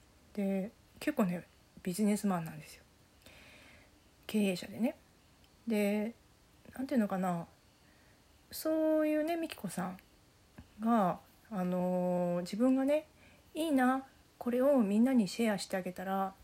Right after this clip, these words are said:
みんなが豊かな気持ちになれるんじゃないだろうかっていうことを、パッと思いついて、次の瞬間にはみんなにシェアする。豊かさの循環ですよ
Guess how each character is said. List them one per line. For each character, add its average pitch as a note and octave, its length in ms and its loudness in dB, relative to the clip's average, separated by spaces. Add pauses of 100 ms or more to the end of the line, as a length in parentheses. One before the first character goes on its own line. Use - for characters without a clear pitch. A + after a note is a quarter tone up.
(120)
み B3+ 100 2
ん D4+ 80 -6
な E4 120 -10
が A#3 200 2 (420)
豊 C4+ 220 -2
か G#3 100 0
な F#3 120 -2
気 - 120 -4
持 F3+ 120 -2
ち F3+ 120 -10
に F3 280 -8
な F3 80 -10
れ A3+ 120 -2
る C4 120 4
ん A#3+ 40 6
じ G#3+ 80 4
ゃ - 20 0
な F#3 140 0
い F3 40 -2
だ F3+ 80 -4
ろ - 100 -6
う - 40 -12
か - 120 -14
っ - 20 -16 (240)
て F3+ 80 -8
い F3+ 40 -4
う F3 40 -8
こ F#3 100 -10
と F3+ 80 -10
を、 G3 380 2 (800)
パ F4 120 0
ッ E4+ 40 -4 (100)
と A3 80 -2
思 G#3 220 2
い A3 40 2
つ A3 140 -4
い G3 100 -2
て、 F#3 360 -4 (640)
次 C4 340 -2
の D#4 120 0
瞬 D4 300 -2
間 C#4+ 280 -4
に D#4+ 100 -2
は C4+ 260 0
み F#3+ 120 0
ん G#3+ 80 4
な A#3+ 100 6
に G3+ 320 -2
シ - 220 -6
ェ A3 80 0
ア F3+ 40 -4
す - 320 -8
る。 F#3 140 -12 (1040)
豊 A3+ 240 -4
か C4 120 2
さ B3+ 80 -2
の B3 120 6
循 A#3+ 300 4
環 A3+ 240 2
で A3 100 0
す - 100 -10
よ - 80 -18